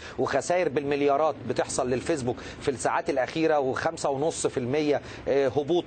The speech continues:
حاد في ال-، في الأسهم الخاصة بالفيسبوك. ده يخلينا نقول إن المشكلة كبيرة جدًا ومش هتتحل خلال الساعات القليلة ال-، القادمة زي ما كنا كلنا متوقعين. المشكلة أكبر من كده وممكن تاخد وقت يصل ساعات لغاية عشر ساعات قادمة إن شاء الله.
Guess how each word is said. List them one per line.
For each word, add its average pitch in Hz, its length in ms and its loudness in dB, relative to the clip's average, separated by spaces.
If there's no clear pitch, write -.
حاد 143 380 -2
في 120 100 -2
ال-، 123 220 0
في - 60 -4
الأسهم 131 440 0
الخاصة 123 480 0
بالفيسبوك. 170 460 0
ده 170 100 2
يخلينا 196 420 2
نقول 196 320 4
إن 165 120 2
المشكلة 160 400 2
كبيرة 170 240 2
جدًا 175 360 0
ومش 160 260 2
هتتحل 180 500 -2
خلال 165 220 2
الساعات 165 360 0
القليلة 175 340 2
ال-، 156 140 2
القادمة 135 560 0
زي 151 160 2
ما 147 100 0
كنا 165 240 -2
كلنا 165 280 0
متوقعين. 139 680 0
المشكلة 143 460 0
أكبر 165 260 -2
من 143 140 -4
كده 180 240 0
وممكن 170 380 -2
تاخد 196 280 -2
وقت 175 220 2
يصل 170 320 0
ساعات 151 320 0
لغاية 139 320 0
عشر 175 260 -2
ساعات 131 280 -2
قادمة 139 340 0
إن 123 60 -4
شاء 110 200 0
الله. 95 200 -2